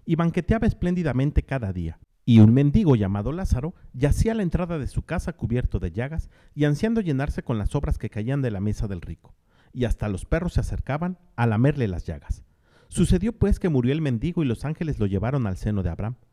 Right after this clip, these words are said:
Murió también el rico y lo enterraron. Estaba éste en el lugar de castigo, en medio de tormentos, cuando levantó los ojos y vio a lo lejos a Abraham y a Lázaro junto a él. Entonces gritó: 'Padre Abraham, ten piedad de mí.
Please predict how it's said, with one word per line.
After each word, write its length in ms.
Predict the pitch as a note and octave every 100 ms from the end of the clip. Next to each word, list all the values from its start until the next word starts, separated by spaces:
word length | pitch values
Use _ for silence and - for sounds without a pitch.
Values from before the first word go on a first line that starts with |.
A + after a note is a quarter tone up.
| _ _ _ -
Murió 320 | B2+ A#2+ D#3
también 320 | D#3+ D3 B2
el 100 | A#2+
rico 300 | A2 E3 -
y 20 | C#3
lo 80 |
enterraron. 520 | F#2+ - - A2+ G#2 - _ _ _ _
Estaba 380 | D#3 - G#3 G#3
éste 240 | F#3+ - F#3+
en 80 |
el 80 | C#3+
lugar 280 | G#2+ A2 C#3
de 100 | D3
castigo, 560 | G2+ - - D#3 G#2+ - _
en 160 | - A#2
medio 260 | C3 D#3 D#3+
de 80 |
tormentos, 560 | B2 G#2 A#2 F#3 - E3
cuando 240 | - G#2+
levantó 380 | G2+ G2 F#2 C3
los 220 | D#3+ B2+
ojos 320 | C#3 - F3+ - - - -
y 100 | D#3+
vio 180 | E3 A#3
a 60 |
lo 140 | G#3+ F3
lejos 360 | F3 - F3
a 120 | -
Abraham 340 | A2 C3+ G3 A3 -
y 100 | C3
a 60 | A#2+
Lázaro 380 | D3+ - C#3
junto 380 | A2+ G2+ F2+ -
a 80 | D2+
él. 140 | E2 - _ _ _ _
Entonces 500 | C3 B2+ D#3 D#3 -
gritó: 380 | - G2 - D2+ _ _ _ _ - -
'Padre 320 | G#3 G3 E3
Abraham, 340 | B2 G#2+ G2+ - - _ _ _
ten 220 | G#3 G#3+
piedad 340 | F#3+ C#3 C3 B2+
de 100 | G2+
mí. 220 | G2